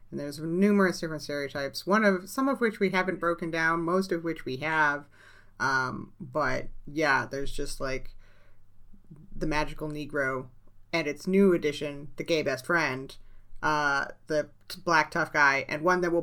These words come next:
probably talk about in the near future, which is the Smurfette principle,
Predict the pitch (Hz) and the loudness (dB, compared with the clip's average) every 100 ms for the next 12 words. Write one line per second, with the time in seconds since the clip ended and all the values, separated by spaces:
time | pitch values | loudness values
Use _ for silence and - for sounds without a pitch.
0 | - - 214 202 190 190 170 165 156 160 | -2 8 10 10 8 6 6 4 2 0
1 | 156 160 151 165 151 139 139 147 131 120 | -4 -6 -4 -6 -4 -6 -6 -8 -10 -10
2 | 165 151 - 202 - 233 240 254 262 269 | -4 -2 4 2 4 -2 2 2 2 -2
3 | 269 | -6